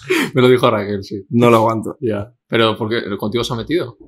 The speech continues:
Speaker 2: No,
Speaker 1: Vale.
Speaker 2: no lo aguanto.
Speaker 1: Ya.
Speaker 2: O sea, me parece ya un extremo
Speaker 1: Sí.
Speaker 2: muy bully, es
Speaker 1: Eh,
Speaker 2: muy
Speaker 1: eh.
Speaker 2: destructivo, es muy, demasiado cañero.
Speaker 1: Sí.
Speaker 2: Y se puede, lo que te decía antes, en, hacer en tono de humor
Speaker 1: Claro,
Speaker 2: muchas
Speaker 1: o una
Speaker 2: cosas.
Speaker 1: crítica
Speaker 2: Sí,
Speaker 1: seria
Speaker 2: que no
Speaker 1: de
Speaker 2: hay que hablar súper sereno. También
Speaker 1: Sí,
Speaker 2: se puede
Speaker 1: sí,
Speaker 2: hacer,
Speaker 1: sí.
Speaker 2: eh, como lo hace él, porque me parece que tiene muchísimo gancho, eso
Speaker 1: Sí,
Speaker 2: sí,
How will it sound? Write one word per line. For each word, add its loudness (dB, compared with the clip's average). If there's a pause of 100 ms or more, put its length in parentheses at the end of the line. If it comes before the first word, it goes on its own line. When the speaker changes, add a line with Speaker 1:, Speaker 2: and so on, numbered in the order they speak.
Speaker 2:
No, 6
Speaker 1:
Vale. -18 (120)
Speaker 2:
no 0
lo 4
aguanto. -4 (120)
Speaker 1:
Ya. -10
Speaker 2:
O 0
sea, 0
me -4
parece -2
ya 2
un 2
extremo -2
Speaker 1:
Sí. 2
Speaker 2:
muy 6
bully, 6 (580)
es -12
Speaker 1:
Eh, -4
Speaker 2:
muy 8
Speaker 1:
eh. 6
Speaker 2:
destructivo, 4
es -2
muy, 0
demasiado 8
cañero. 2
Speaker 1:
Sí. -14 (200)
Speaker 2:
Y 2
se 2
puede, 2
lo 2
que 0
te 0
decía 6
antes, 2
en, -2
hacer 2
en 2
tono 4
de 4
humor 6
Speaker 1:
Claro, 4
Speaker 2:
muchas 2
Speaker 1:
o 0
una 4
Speaker 2:
cosas. 6
Speaker 1:
crítica 0
Speaker 2:
Sí, -4
Speaker 1:
seria 8
Speaker 2:
que 2
no 0
Speaker 1:
de 4
Speaker 2:
hay 2
que 4
hablar 2
súper -2
sereno. 0
También 2
Speaker 1:
Sí, 0
Speaker 2:
se -2
puede 4
Speaker 1:
sí, 0
Speaker 2:
hacer, 6
Speaker 1:
sí. 0
Speaker 2:
eh, -2
como 6
lo 6
hace 4
él, 4
porque 6
me -2
parece 0
que 4
tiene 6
muchísimo 4
gancho, 4
eso 2
Speaker 1:
Sí, 4
Speaker 2:
sí, 6